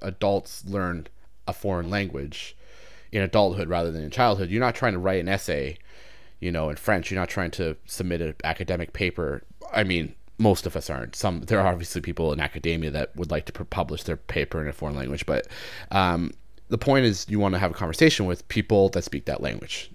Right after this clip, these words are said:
and maybe they don't speak your language. And so that's the, why you should be learning conversational stuff first rather than trying to jump in on some heavy-duty,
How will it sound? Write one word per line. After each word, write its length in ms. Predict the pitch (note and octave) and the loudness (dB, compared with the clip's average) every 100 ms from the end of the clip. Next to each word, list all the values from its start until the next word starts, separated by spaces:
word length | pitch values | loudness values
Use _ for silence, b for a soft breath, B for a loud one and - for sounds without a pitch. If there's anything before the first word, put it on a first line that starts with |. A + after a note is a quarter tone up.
| - - - | -16 -14 0
and 180 | F#2+ F#2 | 2 6
maybe 220 | F#2 F2 | 6 6
they 80 | F2 | 4
don't 140 | E2+ | 4
speak 240 | - C#2+ - | 0 -6 -4
your 120 | D2 | -2
language. 360 | D2 C2 C#2 F#2+ | -2 -4 -4 -4
And 100 | F2 | 0
so 320 | G2 F2+ - B B B B - G2 F2+ - | 2 0 -2 B B B B -12 -10 -10 6
that's 320 | G#2+ G2 - | 10 10 6
the, 120 | - | 2
why 240 | G#2 G#2 F#2 | 8 10 10
you 100 | F#2+ | 6
should 160 | - | 0
be 80 | F#2 | 2
learning 260 | F2+ F2 E2 | 2 2 0
conversational 680 | F#2 E2 D#2 C#3+ C#3 A#2+ G2 | -2 -2 2 6 6 6 2
stuff 220 | E2 D2 | 0 -2
first 280 | D2 B1 D2+ | -4 -4 -4
rather 180 | D2 | -2
than 280 | C#2+ D2 C#2+ | -2 -6 -6
trying 300 | - F2+ D#2+ | -2 -2 -2
to 120 | F#2 | -4
jump 380 | D#2 - E2+ D#2+ | -4 -2 -2 0
in 160 | E2 D#2+ | -2 -2
on 120 | D#2 | -4
some 300 | - C#2 D#2+ - - | -4 -6 -8 -12 -12
heavy-duty, 840 | - - F#2 F2+ F#2 F2 D#2+ D#2 | -6 -2 0 0 0 0 0 -2